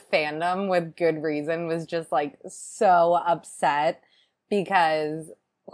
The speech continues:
Juliana went there and tried to be there for her and wanted to help, and they wouldn't let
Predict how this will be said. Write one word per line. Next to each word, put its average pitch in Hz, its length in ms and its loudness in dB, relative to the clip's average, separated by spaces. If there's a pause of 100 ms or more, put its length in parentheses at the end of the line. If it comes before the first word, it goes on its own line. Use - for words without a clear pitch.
Juliana 196 600 2
went 165 520 -4
there 151 600 2
and 165 180 -8
tried 160 380 -2
to 170 60 -2
be 160 240 -6
there 156 240 -2
for 151 340 -4
her 143 420 -4 (300)
and 175 180 -6
wanted 151 280 -8
to 180 60 -2
help, 165 480 0
and 185 180 -2
they 170 120 -4
wouldn't 156 500 -4
let 151 200 -4